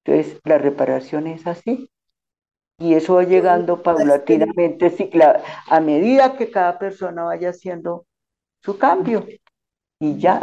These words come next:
Speaker 1: el, el programa es sencillo, muy sencillo, pero <laughs> para mentes complicadas como la mía no es tan sencillo, porque
Speaker 2: Sí,
Speaker 1: complicamos
Speaker 2: María,
Speaker 1: mucho,
Speaker 2: pero,
Speaker 1: me-,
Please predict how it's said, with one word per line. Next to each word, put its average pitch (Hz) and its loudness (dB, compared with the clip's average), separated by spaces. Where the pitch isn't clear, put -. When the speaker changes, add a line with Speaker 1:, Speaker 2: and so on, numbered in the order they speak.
Speaker 1:
el, 160 -4
el 180 2
programa 180 4
es 233 -2
sencillo, 196 -2
muy 240 2
sencillo, 220 -2
pero 208 4
<laughs> - -10
para 156 6
mentes 151 -4
complicadas 175 2
como 233 2
la 202 -2
mía 185 -6
no 151 -10
es - -16
tan 135 -4
sencillo, 185 -6
porque - -20
Speaker 2:
Sí, 165 -2
Speaker 1:
complicamos - -
Speaker 2:
María, 160 0
Speaker 1:
mucho, 165 -4
Speaker 2:
pero, 185 0
Speaker 1:
me-, 135 -2